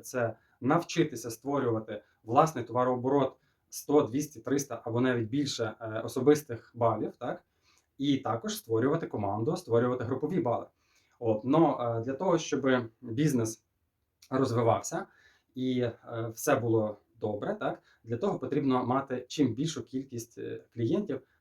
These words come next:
та партнерів. І для того, е, я можу сказати, е, деякі, м, свої такі, е,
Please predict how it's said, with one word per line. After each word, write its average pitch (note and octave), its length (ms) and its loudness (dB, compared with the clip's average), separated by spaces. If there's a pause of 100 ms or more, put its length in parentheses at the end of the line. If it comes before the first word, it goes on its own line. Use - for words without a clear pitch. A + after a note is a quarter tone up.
та C3 100 -2
партнерів. A#2 480 -4
І A#2+ 60 -14
для D3 100 -4
того, G#3 360 2 (800)
е, A#2 200 0
я E3 140 4
можу C#3 340 -2 (200)
сказати, C#3+ 440 2
е, A#2 400 -2
деякі, B2 420 2
м, A#2 500 -6
свої B2+ 520 -2 (420)
такі, A#2+ 280 -6
е, A2 520 -4